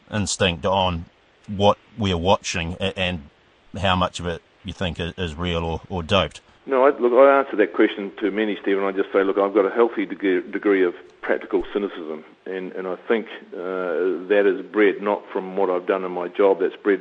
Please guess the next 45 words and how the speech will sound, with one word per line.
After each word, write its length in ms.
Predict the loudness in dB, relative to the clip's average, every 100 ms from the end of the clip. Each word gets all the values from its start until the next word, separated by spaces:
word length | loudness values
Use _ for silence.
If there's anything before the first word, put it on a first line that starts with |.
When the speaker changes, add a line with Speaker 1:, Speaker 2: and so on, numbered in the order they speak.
| -2
Speaker 2:
from 220 | -6 -6
years 300 | -4 0 0
of 160 | 0 -6 -10 -20 -20 -20 -20 -20 _ _
reading 400 | -2 0 0 -2 -2
things 300 | -4 -4 -6
and, 260 | -8 -8 -10
and 220 | -8 0
learning 340 | 2 2 0
about 260 | 0 0 0
what 240 | -4 -4
people 280 | -6 -4 -2
do 180 | -2 -2
to 220 | -2 -4 -6 -20 -20 -20 _ _ -12 -6
cheat 200 | -6 -6
and 100 | -6
take 200 | -6 -2
shortcuts, 440 | -2 -2 -2 -6 -4
not 200 | -8 -2
just 160 | -4 -4
in 100 | -14 -10
sport, 240 | -2 -2 -2
but 160 | -6
in 80 | -4
other 240 | -2 -2 -2
aspects 360 | -4 -6 -6 -2
of 80 |
our 160 | -2 -2
society. 520 | -8 -8 -6 -6 -10 -14 -18 -20 -20 -4
Speaker 1:
May-, 180 | 0 4
may-, 260 | 8 8 8
maybe 260 | 6 8
if 140 | 6 6
I 80 | 6
phrase 280 | 6 6
it 60 | 6
another 280 | 6 6 8
way 200 | 6 4
then, 160 | 2
how 300 | 4 6 8
successful 720 | 6 -2 -2 0 -2 0 -2 0
do 100 | -2
you 80 |
think, 300 | 0 0 2
or 160 | 0 2
what 220 | 4 2